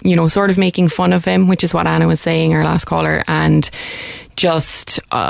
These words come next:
I think it is that, that sort of pointing the finger and laughing at people, um, that got a lot of the complaints, and this sort of bullying aspect within the show.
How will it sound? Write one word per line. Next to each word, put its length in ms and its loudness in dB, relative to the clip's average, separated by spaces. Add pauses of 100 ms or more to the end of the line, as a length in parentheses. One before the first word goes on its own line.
I 100 2
think 280 2
it 80 0
is 160 0
that, 400 -2
that 180 -2
sort 280 -2
of 200 -2
pointing 380 2
the 80 2
finger 340 0
and 100 2
laughing 440 0
at 120 -2
people, 520 2 (320)
um, 240 0
that 160 0
got 160 -2
a 40 2
lot 160 0
of 60 0
the 80 -4
complaints, 580 0
and 200 2
this 100 2
sort 180 0
of 220 -2
bullying 720 2
aspect 540 0
within 300 2
the 80 2
show. 420 0